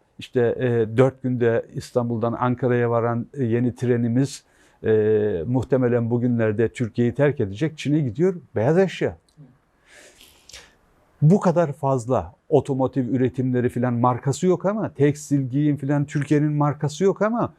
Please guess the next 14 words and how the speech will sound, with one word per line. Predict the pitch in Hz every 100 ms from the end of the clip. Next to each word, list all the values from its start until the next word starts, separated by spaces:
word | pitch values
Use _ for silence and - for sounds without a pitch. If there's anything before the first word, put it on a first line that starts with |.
| _ _
üretimi | 131 143 147 214 214
çok | 147 -
güçlü. | 98 - 90 87 _ _ _ _ - - _ -
E, | -
Çin | - - 220 208 - -
yirmi | 135 120 147 185
yıl | 180
önceyi | 170 156 180 165
hatırlayın. | 147 131 98 92 80 76 _ _ _ _ _ _
Markayı | 98 104 151 220 - 170 131
bırakın | 131 190 185 143
kalite | - 135 139 160 135
bile | 98 95
yoktu. | 85 78 _ 82